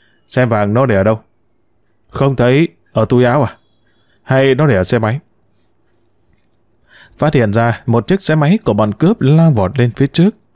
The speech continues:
Trần Trung chỉ biết lắc đầu bất lực. Anh và đồng đội không thể rời cự ly bám theo đối tượng được. Mọi sơ suất dù nhỏ nếu bị toán cướp phát hiện đều có thể hỏng việc.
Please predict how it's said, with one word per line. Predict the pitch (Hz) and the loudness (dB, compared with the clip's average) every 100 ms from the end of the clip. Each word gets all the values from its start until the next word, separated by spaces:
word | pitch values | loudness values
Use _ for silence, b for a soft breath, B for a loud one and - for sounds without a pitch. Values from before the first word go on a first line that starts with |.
| _ | _
Trần | 147 | -2
Trung | 139 196 | 0 0
chỉ | 175 104 | 0 -2
biết | 165 165 | -4 -2
lắc | 202 - | -2 0
đầu | 107 95 | 0 0
bất | 98 - | -2 -2
lực. | 101 90 _ b b b b - | -2 -2 _ b b b b -2
Anh | 185 | 0
và | 160 | 2
đồng | 113 117 | 0 0
đội | 113 85 | 0 -2
không | - 190 | 0 -2
thể | 196 101 | 0 0
rời | 98 101 104 | 2 0 0
cự | 110 | -2
ly | 101 151 160 - | 0 2 2 0
bám | 123 117 180 | -4 -2 -2
theo | - 127 | -2 0
đối | 131 | -2
tượng | - 104 101 | 0 -4 -2
được. | 92 85 B B B B B | -4 -4 B B B B B
Mọi | 117 123 120 | -2 0 0
sơ | - 185 | -2 -2
suất | 214 240 | -2 -4
dù | - 107 107 104 | -2 0 0 0
nhỏ | 98 90 92 - | 0 -2 -4 -4
nếu | 120 131 208 | 0 2 2
bị | 123 | 0
toán | 101 131 | -2 -4
cướp | 151 165 - | -2 -4 -2
phát | 160 - | -2 0
hiện | 113 - - | -2 -2 -2
đều | 131 131 | 0 0
có | 123 202 | 0 -2
thể | 123 | -2
hỏng | 98 95 90 | 0 -2 0
việc. | 98 90 | -2 -2